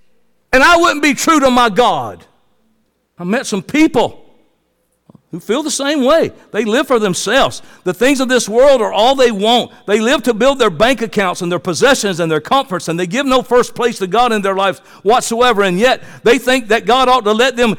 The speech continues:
have a well done because they might give a little money every once in a while. All sin you willfully commit has consequences, and after you do it,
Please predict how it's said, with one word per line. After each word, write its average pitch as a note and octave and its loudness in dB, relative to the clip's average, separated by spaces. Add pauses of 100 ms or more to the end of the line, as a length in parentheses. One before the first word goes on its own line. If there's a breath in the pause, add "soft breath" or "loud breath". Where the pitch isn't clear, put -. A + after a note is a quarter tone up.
have A3+ 2
a A#3 4
well A#3 4
done C4+ 2
because B3 2
they B3 2
might B3 0
give C#4+ 0
a - -4
little E4+ 0
money G#4 4
every C4 4
once A3 0
in G3+ -2
a F#3 0
while. D#3 0 (1120)
All E4+ 6
sin E4+ 0
you D#4+ 0
willfully D4+ 0
commit C#4+ 0 (220 loud breath)
has A3+ 2
consequences, D4+ 0 (240 loud breath)
and C4 2
after C#4 2
you B3 2
do B3+ 2
it, C4 4